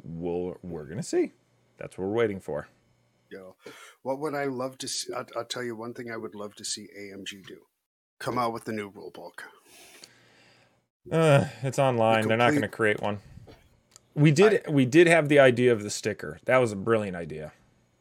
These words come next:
Speaker 2: <sighs> Yeah, but they didn't do it. Uh,
Speaker 1: Would that, they still
Speaker 2: you know.
Speaker 1: can. And our idea is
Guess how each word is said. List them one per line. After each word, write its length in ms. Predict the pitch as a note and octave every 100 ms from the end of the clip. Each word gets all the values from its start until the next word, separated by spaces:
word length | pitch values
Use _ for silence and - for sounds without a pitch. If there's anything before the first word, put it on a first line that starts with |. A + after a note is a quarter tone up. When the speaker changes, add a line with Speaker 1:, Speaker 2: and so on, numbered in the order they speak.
| _ _ _ _ _ _ _
Speaker 2:
<sighs> 60 | - - - - _ _
Yeah, 300 | - G#3 G3 - G2 G#2
but 180 | G2 - _
they 140 | G#2 G2
didn't 280 | F#2+ F2
do 160 | F2 D#2+
it. 80 | E2 _ - - - - -
Uh, 240 | G#2+ A2+ A2+ - - D#3
Speaker 1:
Would 120 | E3
that, 220 | G3+ D3+
they 100 | C#3
still 220 | B2+ D#3
Speaker 2:
you 60 | B2+
know. 40 | C3+
Speaker 1:
can. 400 | D#3 F3 E3 - - C3
And 180 | B2
our 260 | B2+ B2+ C3+
idea 380 | C#3+ B2+ B2+ A#2+
is 420 | A#2+ A2+ B2 -